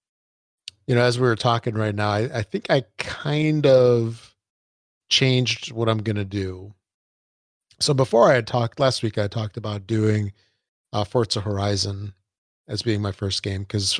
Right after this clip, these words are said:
Horizon's gonna get some kind of you know, um, improvement pack. So it's, uh, series ready and takes advantage of, of the new stuff. But, you know, Forza Horizon,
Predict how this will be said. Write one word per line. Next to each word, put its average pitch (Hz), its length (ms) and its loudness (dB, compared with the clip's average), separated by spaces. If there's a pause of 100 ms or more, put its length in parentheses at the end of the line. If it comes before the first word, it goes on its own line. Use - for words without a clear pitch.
Horizon's 117 600 0
gonna 107 200 -4
get 101 240 -6
some 104 180 -8
kind 101 340 -8
of 95 320 -8 (720)
you 110 120 -8
know, 95 300 -6
um, 95 500 -8 (800)
improvement 104 800 -2
pack. - 640 -12
So 101 300 -4
it's, - 320 -4
uh, 104 260 -4 (460)
series 101 720 -2
ready 101 480 -6
and 104 120 -10
takes - 280 -6
advantage 101 520 -2
of, 101 240 -6 (580)
of 107 60 -6
the 101 100 0
new 98 100 -2
stuff. 98 280 -2
But, 113 240 0 (360)
you 165 140 2
know, 147 80 4
Forza 165 360 2
Horizon, 127 760 0